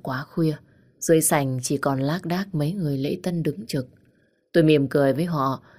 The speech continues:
rồi cùng Huy trở về phòng. Lúc đóng cửa lại, bỗng dưng cả người bị Huy ôm lấy từ phía sau, sau đó xoay người tôi đè lên cánh cửa. Hơi thở gấp gáp, quen thuộc, phả thẳng vào mặt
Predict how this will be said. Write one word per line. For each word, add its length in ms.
rồi 260
cùng 240
Huy 220
trở 160
về 200
phòng. 300
Lúc 180
đóng 300
cửa 200
lại, 280
bỗng 220
dưng 220
cả 180
người 300
bị 180
Huy 220
ôm 260
lấy 240
từ 160
phía 220
sau, 360
sau 200
đó 160
xoay 260
người 300
tôi 220
đè 240
lên 200
cánh 240
cửa. 280
Hơi 260
thở 300
gấp 140
gáp, 200
quen 260
thuộc, 240
phả 320
thẳng 240
vào 120
mặt 200